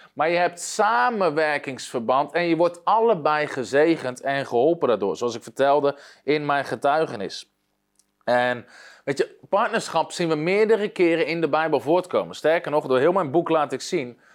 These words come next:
hoe vaak het voorkomt. Oude Testament, Nieuwe Testament. Sommige Bijbelboeken uit het Nieuwe Testament hadden we niet gehad zonder partnerschap. En ik ga je straks daar meer over uitleggen hoe dat zit. Ehm, maar we moeten dus beseffen,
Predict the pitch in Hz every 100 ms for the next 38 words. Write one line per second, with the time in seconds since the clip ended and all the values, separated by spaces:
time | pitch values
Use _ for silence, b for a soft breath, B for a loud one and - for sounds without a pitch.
0 | b - 156 190 156 180 165 139 - 180
1 | 180 107 - - 156 180 - 127 - 113
2 | 98 - 127 202 190 151 120 - 107 -
3 | B B B - - 269 294 262 202 139
4 | 110 123 190 208 170 120 127 110 104 -
5 | _ - 190 202 170 127 147 247 294 294
6 | 277 226 - 196 190 131 98 127 151 127
7 | 117 127 208 247 - 190 175 151 - 170
8 | 156 139 - 135 117 107 - 82 - _
9 | b b b b 110 113 - 139 127 139
10 | 139 - 131 147 123 101 95 95 73 90
11 | 107 110 147 - 85 - _ B B B
12 | B - 110 110 101 104 B B - 143
13 | 190 269 254 196 165 - 262 262 123